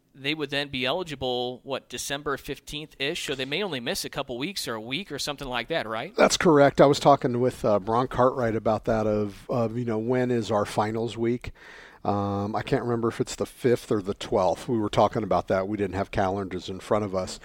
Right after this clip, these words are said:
Speaker 2: But, yeah, when those finals are over, then, yes, they would
Speaker 1: Okay.
Speaker 2: be eligible. So that's why, um, and, you know, just to take off on what you said, you know, the N A B C is, uh, looks like they're gonna recommend,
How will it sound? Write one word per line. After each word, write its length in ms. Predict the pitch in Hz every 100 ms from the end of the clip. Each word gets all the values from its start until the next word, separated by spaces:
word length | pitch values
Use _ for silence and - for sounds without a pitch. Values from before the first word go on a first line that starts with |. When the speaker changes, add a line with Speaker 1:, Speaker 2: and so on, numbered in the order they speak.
| - - - -
Speaker 2:
But, 160 | 131 147
yeah, 240 | 131 98
when 220 | 131 123
those 180 | 123 117
finals 520 | - 120 120 113 104
are 180 | 110 107
over, 300 | 139 104 104
then, 240 | 104 107 107
yes, 320 | 95 - -
they 180 | 101 101
would 240 | 101 98
Speaker 1:
Okay. 80 | -
Speaker 2:
be 340 | 101 98 104
eligible. 640 | 139 104 104 98 92 85 -
So 260 | - 98
that's 280 | 92 101 -
why, 460 | 107 104 104 101 - - - - -
um, 420 | 104 101 101 120
and, 160 | 131 117
you 60 |
know, 200 | 107 110
just 280 | 110 113 -
to 180 | 104 95 _ _ _ - - _
take 200 | - 131
off 220 | 117 113 135
on 120 | 113
what 140 | 117
you 120 | 113
said, 340 | 104 - 120 107
you 60 | 110
know, 120 | 104
the 180 | 104 107
N 80 | 113
A 120 | 110
B 200 | 113 110
C 440 | - 117 110 107
is, 280 | 98 92 98
uh, 360 | 117 110 107 104
looks 220 | 120 -
like 140 | 113 104
they're 100 | 101
gonna 200 | 107 95
recommend, 680 | 101 98 101 104 101 104